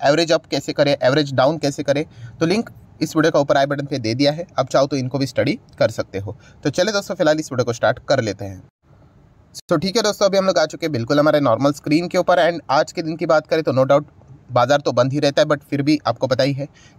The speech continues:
कि क्वार्टर के रिजल्ट का सीजन स्टार्ट यहाँ पे हो चुका है, तो सैटरडे संडे भी हम लोग को बिजी रहना पड़ेगा। So आज के दिन की बात करें तो रिटेल सेगमेंट का नंबर वन कंपनी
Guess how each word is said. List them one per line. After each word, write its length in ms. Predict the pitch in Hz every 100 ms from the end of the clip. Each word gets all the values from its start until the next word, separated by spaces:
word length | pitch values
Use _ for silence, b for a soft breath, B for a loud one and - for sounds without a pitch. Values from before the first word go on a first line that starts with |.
| -
कि 140 | 160
क्वार्टर 360 | 151 151 147 170
के 140 | 175
रिजल्ट 300 | 160 147 156
का 100 | 165
सीजन 320 | 156 139 147
स्टार्ट 340 | 151 - 123 131
यहाँ 100 | 120
पे 80 | 131
हो 200 | 120 113
चुका 220 | 131 143
है, 160 | 135 - b _
तो 60 | 151
सैटरडे 420 | 170 156 185 185
संडे 280 | 185 165 165
भी 80 | 175
हम 120 | 151
लोग 100 | 151
को 160 | 180 -
बिजी 220 | 127 127 131
रहना 240 | 117 101
पड़ेगा। 340 | 92 95 - - B B -
So 200 | 202 - - _
आज 200 | 135 170
के 100 | -
दिन 120 | 190
की 100 | 185
बात 200 | 185 165
करें 180 | - 185 - _
तो 80 | 151
रिटेल 340 | 135 139 190
सेगमेंट 400 | 185 151 143 160
का 220 | 156 95 - b _ -
नंबर 320 | 147 175 190
वन 160 | 170 175
कंपनी 460 | 147 131 135 123